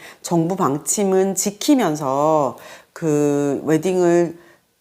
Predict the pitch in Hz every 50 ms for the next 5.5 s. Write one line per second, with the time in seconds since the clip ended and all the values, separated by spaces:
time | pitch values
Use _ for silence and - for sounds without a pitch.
0 | _ - - - 175 175 170 170 214 226 302 339 339 359 320 240 202 175 165 143
1 | 131 127 123 127 123 120 117 113 135 131 131 - - 120 120 127 131 135 143 147
2 | 143 135 135 127 139 135 - - - - - - - - - - - 151 - -
3 | 196 180 170 175 175 170 135 135 135 190 214 233 247 247 240 233 226 226 233 226
4 | 226 226 226 - 320 330 330 330 320 277 277 247 247 233 220 202 190 190 185 170
5 | 160 160 - - 277 285 269 185 -